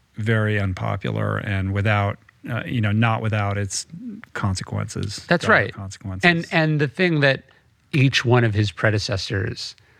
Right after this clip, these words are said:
Speaker 2: bore a far higher share of the blame and the, uh,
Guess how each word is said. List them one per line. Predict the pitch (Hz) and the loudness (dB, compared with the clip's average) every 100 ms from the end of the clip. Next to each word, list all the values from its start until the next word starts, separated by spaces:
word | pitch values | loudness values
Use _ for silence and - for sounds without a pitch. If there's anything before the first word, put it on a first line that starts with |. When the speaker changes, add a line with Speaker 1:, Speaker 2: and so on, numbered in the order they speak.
| _ _ _ _ | _ _ _ _
Speaker 2:
bore | 123 104 101 101 - _ _ _ _ - | 4 6 6 2 -2 _ _ _ _ 0
a | 110 101 - | 2 2 -2
far | - - 120 117 117 117 113 120 _ _ | -12 -2 2 6 6 6 2 0 _ _
higher | - 120 120 113 113 | 0 2 4 2 2
share | - 107 107 | 4 4 4
of | 120 101 | 0 0
the | 104 | 0
blame | 92 104 95 104 110 120 120 | 0 0 2 4 4 4 2
and | 113 101 101 | 2 2 2
the, | 95 101 98 95 92 - - - | 2 4 4 4 0 -6 -20 -4
uh, | 101 95 95 | 2 2 2